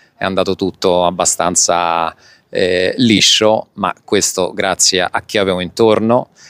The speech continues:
e soprattutto grazie a Mirko. Cioè, Mirko, eh, ha un, un, una grandissima abilità nel metterti proprio a tuo agio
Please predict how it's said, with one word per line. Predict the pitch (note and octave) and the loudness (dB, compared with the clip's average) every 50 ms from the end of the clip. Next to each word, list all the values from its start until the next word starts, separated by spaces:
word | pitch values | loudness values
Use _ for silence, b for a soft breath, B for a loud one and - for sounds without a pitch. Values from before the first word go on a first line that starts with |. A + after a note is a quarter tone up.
| B B | B B
e | - G2+ | -4 -2
soprattutto | - - F#2 E2+ F#2 - - F#2+ - G2 | -2 -2 -2 -2 -4 -4 -6 -4 -4 -2
grazie | F2 E2 E2 - - D#2 | -2 -2 -2 -2 -2 -4
a | D2+ | -2
Mirko. | D#2+ E2+ E2+ - - - D#2 D2 C#2+ C#2+ | -2 -4 -4 -4 -6 -8 -8 -8 -8 -10
Cioè, | - D2+ D2 | -14 -18 -18
Mirko, | D2+ E2 F2+ E2+ - _ - E2+ D#2 D2 - b b b b b b b | -14 -10 -10 -10 -10 _ -2 -2 -2 -2 -4 b b b b b b b
eh, | - - F2+ | -6 -2 0
ha | F2+ F2 F2 F2+ | 2 2 2 2
un, | F2 F2 F2+ F2 - - | 0 -2 -4 -10 -12 -10
un, | - F2+ F2+ F2+ F#2 F#2 F2+ F2+ F2+ F2 E2+ E2+ F2 F2+ - - | -10 -8 -6 -6 -6 -4 -4 -2 -2 -2 -2 -4 -6 -6 -8 -10
una | - F#2 F2+ F#2 F2+ F2 E2+ E2+ E2+ F2 G2 - G2+ - - | -8 -8 -4 -2 -2 0 0 0 0 -2 -4 -8 -10 -14 -12
grandissima | - G2+ G#2 G#2 A#2 A#2 D#3 D#3+ - - C3 A#2+ A#2 | -6 -4 0 0 2 2 2 2 2 2 0 0 -2
abilità | A2 G#2+ G#2 A2 G#2 A2+ A2 A#2+ B2 C3 | -2 -2 -2 0 0 0 0 0 0 0
nel | C3+ A#2 G2+ G2 | 0 -2 -2 -4
metterti | G2 G2 G#2+ G#2+ - _ - G#2 - - - G2 F#2+ F#2 F2 - | -2 -2 -4 -4 -4 _ -4 -4 -4 -4 -6 -4 -4 -4 -2 -2
proprio | F#2+ G2+ F#2+ - F#2+ F2+ F2+ F2 E2+ E2+ E2+ E2+ E2 E2 E2 E2 D#2+ D#2+ E2 | 0 0 0 2 2 2 2 4 4 4 2 2 2 0 0 -2 -2 -2 -2
a | F#2+ G2 | -2 -4
tuo | - - G#2 F2+ | 0 2 2 2
agio | D#2+ D2 D2+ E2+ - F#2 G#2 C3 - | 2 0 -2 -4 -2 0 0 0 0